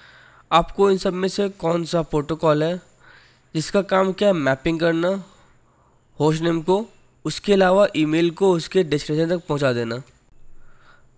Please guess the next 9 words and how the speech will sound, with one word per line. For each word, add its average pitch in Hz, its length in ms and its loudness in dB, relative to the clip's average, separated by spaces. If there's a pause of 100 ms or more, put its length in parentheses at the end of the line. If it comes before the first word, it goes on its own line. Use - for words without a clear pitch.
(180)
आपके 156 240 2
सामने 175 300 2
चार 160 220 2
ऑप्शन 165 320 0
है। 180 180 -2 (140)
ऑप्शन 151 280 -4
नंबर 151 240 2
ए, 165 160 4
टीसीपी, 156 600 -4